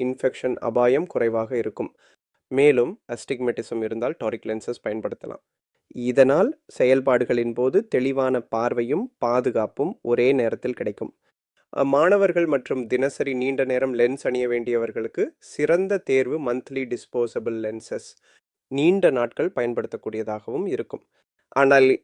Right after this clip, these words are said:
அவற்றை ப்ரிசர்வேட்டிவ் ஃப்ரீ சொல்யூஷன்ல சரியாக சுத்தம் செய்து சேமிப்பது மிக அவசியம். வெளியே அதிக நேரம் செல்லும் மாணவர்களுக்கு யூ வி ப்ரொடெக்ஷன் லென்ஸ் மிகவும் உதவியாக இருக்கும், ஏனெனில் இது கண்களை சூரிய ஒளியிலிருந்து பாதுகாக்கும்.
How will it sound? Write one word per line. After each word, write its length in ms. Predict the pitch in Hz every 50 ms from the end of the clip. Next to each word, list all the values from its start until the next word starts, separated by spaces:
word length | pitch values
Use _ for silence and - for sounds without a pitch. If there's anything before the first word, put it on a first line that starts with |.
| _
அவற்றை 360 | - 120 135 139 135 151 147
ப்ரிசர்வேட்டிவ் 640 | 135 - - 147 143 - 180 165 170 160 165 165 147 -
ஃப்ரீ 200 | - - 139 135
சொல்யூஷன்ல 540 | 135 - - 120 123 120 - 131 117 117 120 120
சரியாக 400 | - - 120 120 120 120 120 127
சுத்தம் 340 | 117 - 123 - - 120 123
செய்து 280 | - - 117 110 117
சேமிப்பது 520 | 117 - - 113 117 117 113 - 117 107 110
மிக 180 | 113 113 110 - 117
அவசியம். 440 | 113 120 120 - - 117 110 - - _ _ _ _ _ _ _ _ _ -
வெளியே 420 | 139 143 143 160 165 165 170 175 196 -
அதிக 420 | - - 123 127 135 139 139 151 143
நேரம் 380 | 135 131 131 131 139 147 160
செல்லும் 400 | 156 - - 127 120 120 123 123
மாணவர்களுக்கு 840 | 123 120 113 117 117 123 120 120 117 107 117 107 110 - - - 143 165 - -
யூ 180 | 123 123 131 135
வி 120 | 131 139
ப்ரொடெக்ஷன் 560 | 131 - 123 117 113 120 117 - - 123 120
லென்ஸ் 320 | 113 110 113 120 135 139 - - - - _
மிகவும் 500 | - 123 123 117 120 123 117 123 139 147 -
உதவியாக 580 | - 123 110 117 117 110 117 113 113 110 110 - 110
இருக்கும், 380 | 107 104 104 - - 110 104 - _ _ _ _ -
ஏனெனில் 520 | 127 127 127 123 120 117 117 131 160 247 - _ _ _ _ _ -
இது 140 | 135 131 143
கண்களை 460 | 135 - 127 127 139 135 139 127 131 156
சூரிய 460 | 175 - - - 147 147 147 143 135
ஒளியிலிருந்து 580 | 127 123 123 120 117 113 117 110 113 117 123 151
பாதுகாக்கும். 680 | - 120 110 110 107 110 - 113 107 - - - -